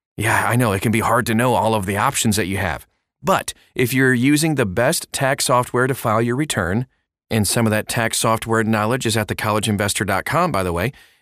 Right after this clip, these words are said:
it's pretty easy to make sure you get all the deductions you're entitled to. So here are some of the things you need to watch out for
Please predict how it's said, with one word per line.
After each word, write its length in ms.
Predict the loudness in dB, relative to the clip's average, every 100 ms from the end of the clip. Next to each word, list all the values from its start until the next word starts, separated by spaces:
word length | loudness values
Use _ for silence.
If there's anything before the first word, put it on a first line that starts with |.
| -2
it's 200 | -2 -2
pretty 440 | -2 0 0 0
easy 240 | 0 0
to 140 | 0 0
make 240 | 0 0
sure 240 | 0 0 2
you 160 | 2
get 160 | 0 -2 -2
all 280 | 0 2 2
the 100 | 0
deductions 640 | 0 0 0 0 0 2
you're 120 | 2
entitled 640 | 2 0 0 0 2 0 -2
to. 260 | -4 -4 -8 _ _ _ _ -2
So 80 | 0
here 160 | 2
are 40 | 2
some 180 | 0
of 60 | 0
the 80 | 0
things 280 | 0 0 0
you 60 |
need 140 | 0 2
to 60 |
watch 260 | 2 2 2
out 180 | 0 -2
for 380 | -2 0 0